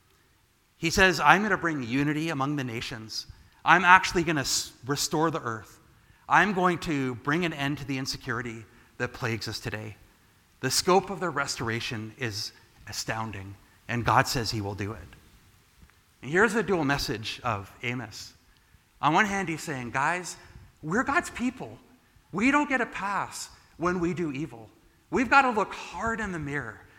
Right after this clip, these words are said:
'cause God will judge us if we're just playing religious games." On one hand, he's saying, "Guys, don't think you get a pass just because you go to church. Like,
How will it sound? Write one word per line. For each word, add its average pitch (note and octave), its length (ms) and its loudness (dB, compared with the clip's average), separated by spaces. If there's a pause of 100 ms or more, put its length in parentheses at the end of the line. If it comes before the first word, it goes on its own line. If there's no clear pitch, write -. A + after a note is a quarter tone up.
(160)
'cause C#3+ 200 0 (640)
God A#3+ 280 6
will G3+ 100 2
judge D#3+ 360 -4
us G2+ 380 -12
if C#3+ 120 -6
we're A3 100 0
just A#2 220 -8
playing D#3 280 -4
religious A#2+ 360 -6
games." B2+ 420 -8 (960)
On F#3 140 6
one B3 100 6
hand, C4 200 4
he's F#3+ 140 -2
saying, E3+ 300 0
"Guys, G#3 400 4 (520)
don't B3+ 320 4
think A#3 320 -6
you G#3+ 100 -4
get G3 140 -4
a F3+ 80 -2
pass F3 500 -4 (220)
just E3+ 200 0
because D#3 280 0
you D3 80 0
go C3 120 -2
to A#2+ 80 -4
church. - 500 -8 (400)
Like, F3 180 2